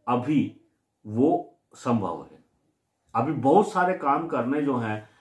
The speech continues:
agriculture के लिए बहुत ज़रूरी हैं, बहुत सारी चीज़ें reform होनी ज़रूरी हैं। बिजली, पानी,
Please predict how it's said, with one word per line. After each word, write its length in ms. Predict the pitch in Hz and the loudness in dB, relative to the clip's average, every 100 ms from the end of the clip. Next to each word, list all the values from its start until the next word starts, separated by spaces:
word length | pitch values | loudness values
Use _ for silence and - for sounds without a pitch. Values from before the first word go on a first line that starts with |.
| _ | _
agriculture 600 | 104 117 135 139 131 127 113 | -2 0 2 2 2 0 0
के 80 | |
लिए 180 | 110 117 127 | -2 -2 -4
बहुत 340 | 98 98 127 139 | -4 0 2 2
ज़रूरी 380 | 135 120 123 123 | 4 2 2 0
हैं, 160 | 120 | 0
बहुत 240 | 95 107 104 | -2 -4 -4
सारी 200 | 110 117 | -4 -6
चीज़ें 400 | 107 101 98 123 | -6 -8 -4 -2
reform 480 | 110 92 - 156 180 | -2 -4 0 2 2
होनी 300 | 147 143 139 | 2 0 2
ज़रूरी 420 | 120 120 120 120 | 2 2 0 -2
हैं। 240 | 117 123 123 _ _ _ - | -2 -4 -6 _ _ _ -6
बिजली, 520 | 110 117 131 143 147 | -2 0 2 2 2
पानी, 640 | 123 113 120 135 135 - | 2 0 2 2 2 0